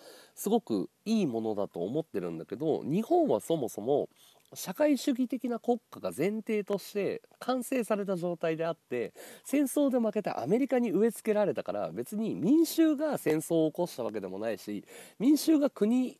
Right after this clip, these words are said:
に、なんつうの、政権を取ったという事例がほとんどないわけだ。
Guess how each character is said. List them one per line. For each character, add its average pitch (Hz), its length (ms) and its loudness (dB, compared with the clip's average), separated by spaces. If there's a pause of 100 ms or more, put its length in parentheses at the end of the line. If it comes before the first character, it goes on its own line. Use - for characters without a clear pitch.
に、 226 300 -2 (460)
な 202 120 2
ん 180 40 -2
つ - 100 -10
う 170 40 -6
の、 160 80 -8 (100)
政 226 260 0
権 233 140 4
を 220 60 4
取 277 160 0
っ - 40 -18
た 123 120 0
と 98 100 -6
い 92 80 -2
う 95 60 -4
事 98 160 -4
例 208 120 4
が 175 60 0
ほ - 160 -2
と 370 140 4
ん 381 60 0
ど 233 100 2
な 127 120 0
い 117 60 0
わ 101 100 -4
け 98 60 -4
だ。 90 160 -10